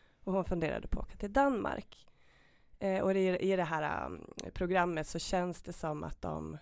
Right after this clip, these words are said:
ville liksom, eh, mellan raderna lite grann säga att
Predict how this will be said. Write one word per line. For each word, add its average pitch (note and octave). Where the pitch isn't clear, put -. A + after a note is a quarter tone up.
ville D3+
liksom, D3
eh, -
mellan F#3+
raderna G#3+
lite F#3+
grann D#3+
säga -
att -